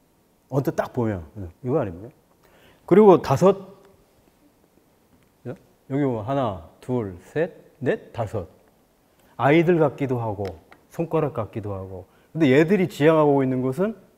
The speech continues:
창천입니다. 푸른 하늘이죠. 계속 올라갑니다. 밑에 다른 애들이 다시 또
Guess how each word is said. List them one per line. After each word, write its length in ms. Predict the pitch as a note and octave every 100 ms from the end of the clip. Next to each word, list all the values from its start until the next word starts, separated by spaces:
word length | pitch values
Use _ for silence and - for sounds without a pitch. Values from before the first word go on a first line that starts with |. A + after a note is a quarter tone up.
| _
창천입니다. 720 | - F3 - F3 C#3+ G#2 F#2 -
푸른 280 | - F3
하늘이죠. 380 | D3+ A2+ F2+ F2+ G2+ _ _ _
계속 280 | - - D#3
올라갑니다. 560 | G#2+ A2 F#2+ F#2 F#2+ - G#2 _ _ _ _ _ _ _
밑에 340 | B2 F3 -
다른 340 | - B2+ F3 F#3
애들이 360 | D#3+ E3+ F3+
다시 300 | B2 B2+ -
또 420 | D#3+ C3+ G2+ F2